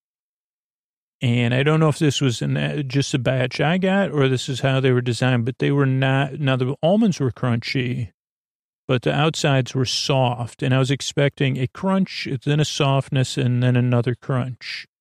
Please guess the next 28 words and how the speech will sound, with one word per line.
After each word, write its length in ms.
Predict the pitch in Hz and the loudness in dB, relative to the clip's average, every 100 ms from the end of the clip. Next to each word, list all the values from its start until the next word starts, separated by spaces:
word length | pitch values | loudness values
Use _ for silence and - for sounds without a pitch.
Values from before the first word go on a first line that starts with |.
| _ _ _ _ _ _ _ _ - | _ _ _ _ _ _ _ _ -4
And 100 | 139 | 0
I 40 | |
don't 120 | 214 | 2
know 120 | 233 131 | 2 2
why 580 | 113 139 135 135 131 | 2 0 2 2 2
that 220 | 123 127 - | 2 2 0
threw 220 | - 139 | -2 0
me 120 | 127 | 2
off 260 | 120 135 175 | 2 0 0
so 180 | - | 0
much 200 | 190 185 | 0 0
that 120 | - 131 | 2 2
it 40 | |
was 120 | 117 | 2
just 300 | 135 120 - | 0 -4 -2
soft, 640 | 151 143 131 120 131 - - | 0 2 2 0 -2 -6 -2
uh, 460 | 127 123 123 123 - _ _ _ _ _ _ - | -2 0 0 -2 -4 _ _ _ _ _ _ -6
like 160 | 139 - | -6 -2
two 200 | - 131 | 2 4
layers 300 | 131 127 - | 4 2 -2
of 80 | 120 | -4
chocolate 480 | 147 127 123 139 | 0 0 0 -2
would 220 | 139 120 120 | -4 -4 -2
be, 500 | 123 123 123 123 - _ _ _ | -2 -2 -2 -2 -6 _ _ _
and 160 | 156 127 | -4 2
then 180 | 135 147 | 2 2
the 80 | 170 | 0
crunch. 720 | - 185 202 196 - - | 0 0 2 -2 -6 -12